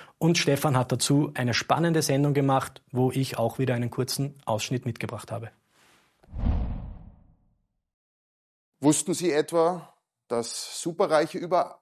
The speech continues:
Speaker 2: hundertachtzig Mal so viel C O zwei produzieren wie ein durchschnittlicher Deutscher und dass Privatjets und Yachten dennoch ausdrücklich von C O zwei Steuern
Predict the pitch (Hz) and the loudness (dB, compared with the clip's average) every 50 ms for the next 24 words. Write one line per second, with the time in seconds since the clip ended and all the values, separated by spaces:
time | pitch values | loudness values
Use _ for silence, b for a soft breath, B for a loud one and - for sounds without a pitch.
0 | _ - 196 247 240 233 - - - - - - - - - 202 190 _ 170 180 | _ -2 0 2 2 2 0 0 -10 -10 -10 -12 -12 -10 -12 -12 -12 _ -10 -8
1 | 180 180 180 175 - 190 175 175 - - 190 180 175 - - 175 - 127 147 - | -8 -8 -10 -10 -8 -8 -8 -8 -8 -12 -12 -12 -12 -8 -8 -8 -6 -6 -8 -6
2 | - 135 113 143 - 151 156 139 143 - - - 170 165 160 139 143 - 113 107 | -4 -4 -4 -4 -4 -6 -8 -8 -8 -10 -6 -4 -4 -4 -2 -4 -6 -6 -8 -4
3 | - 151 156 - _ 165 139 - 127 123 113 - 120 117 143 - - 208 196 202 | -4 -4 -4 -4 _ -10 -8 -8 -8 -8 -6 -2 0 0 0 0 -2 -4 -4 -4
4 | 202 _ _ _ _ _ _ _ _ _ _ _ - 156 185 180 - - - _ | -6 _ _ _ _ _ _ _ _ _ _ _ -6 -2 -2 -2 -2 -2 -10 _
5 | - 147 123 127 143 233 - - - 165 135 113 - - 120 107 101 110 104 - | 0 2 4 4 4 4 0 -2 -2 -2 -2 -2 -2 -6 -8 -2 2 4 4 4
6 | - - - _ 190 190 202 190 190 _ _ _ _ _ _ _ _ _ _ _ | 2 -2 -12 _ -8 -8 -8 -10 -12 _ _ _ _ _ _ _ _ _ _ _
7 | _ _ _ _ _ _ - 143 139 147 165 180 175 - - 139 156 175 - - | _ _ _ _ _ _ 0 2 2 2 0 -2 -4 -4 -2 -2 -2 -2 -4 -8
8 | - 208 202 190 202 196 - - 147 135 135 120 107 - - _ _ _ _ - | -8 -10 -8 -8 -10 -10 -10 -10 -10 -10 -10 -12 -16 -20 -20 _ _ _ _ -8
9 | - 135 120 120 123 - - - 120 123 - - 110 117 120 117 123 127 | -4 -4 -4 -4 -4 -4 -4 -4 -4 -6 -8 -8 -8 -8 -8 -10 -16 -18